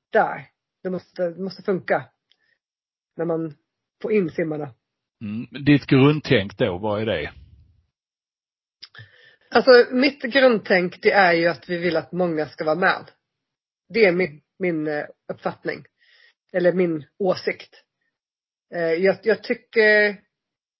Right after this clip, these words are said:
Speaker 1: i min åsikt att, eh, när vi hela tiden höjer ribban för mycket så tappar vi så många på vägen. Och det blir så himla smalt,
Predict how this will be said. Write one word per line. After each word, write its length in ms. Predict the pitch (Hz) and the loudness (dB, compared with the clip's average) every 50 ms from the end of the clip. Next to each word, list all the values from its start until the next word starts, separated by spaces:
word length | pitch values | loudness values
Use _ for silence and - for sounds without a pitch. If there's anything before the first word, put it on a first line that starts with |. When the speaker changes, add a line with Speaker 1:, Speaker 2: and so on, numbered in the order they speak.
| _ _ _ _ _ _ _ _ _ _ _ _ _ | _ _ _ _ _ _ _ _ _ _ _ _ _
Speaker 1:
i 80 | 226 214 | -2 0
min 240 | 214 208 202 196 185 | 2 2 2 2 2
åsikt 520 | 180 170 - - 180 170 - - - - | 0 0 -2 -4 -8 -8 -8 -8 -10 -8
att, 300 | 185 - - _ _ - | -8 -8 -10 _ _ -2
eh, 220 | 175 170 170 170 170 175 - - _ _ _ _ - | -2 0 0 -2 -4 -6 -10 -14 _ _ _ _ -6
när 360 | 202 202 202 202 202 202 196 | -2 0 2 4 4 2 2
vi 280 | 175 196 190 185 185 180 | 2 2 0 2 0 0
hela 300 | 165 180 220 196 196 190 | 0 0 0 2 2 0
tiden 260 | - 214 180 180 180 | -2 -2 -2 -4 -4
höjer 380 | 170 208 214 208 196 190 185 | -2 -2 -2 0 0 0 0
ribban 380 | 185 190 185 170 156 170 170 170 | 0 -2 -2 -2 -4 -4 -4 -4
för 120 | - 202 | -4 -4
mycket 480 | 208 220 - - _ - - 160 160 - _ _ _ _ _ _ _ _ _ _ _ _ _ _ - | -4 -4 -6 -8 _ -6 -4 -4 -4 -6 _ _ _ _ _ _ _ _ _ _ _ _ _ _ -12
så 80 | 202 | -4
tappar 380 | - - 202 - - - 226 214 | -2 -2 -2 -2 -2 -2 0 0
vi 100 | 196 185 | 0 0
så 120 | 185 208 | -2 -2
många 220 | 196 185 180 180 170 | -4 -2 -2 -2 -4
på 120 | - 190 | -4 -4
vägen. 720 | 175 202 220 214 190 170 160 151 151 143 - 156 151 139 _ _ _ _ _ _ _ - | 0 4 4 6 6 4 2 -2 -4 -8 -8 -10 -16 -18 _ _ _ _ _ _ _ -14
Och 100 | 180 175 - | -12 -10 -6
det 60 | 196 | -4
blir 120 | 185 190 185 | -4 -4 -4
så 100 | - 196 | -2 -2
himla 280 | 196 190 185 180 170 | -2 -2 -2 -4 -4
smalt, 640 | 170 - 220 202 180 170 - 156 - _ - - | -4 -4 -2 -2 -2 -2 -4 -8 -12 _ -20 -20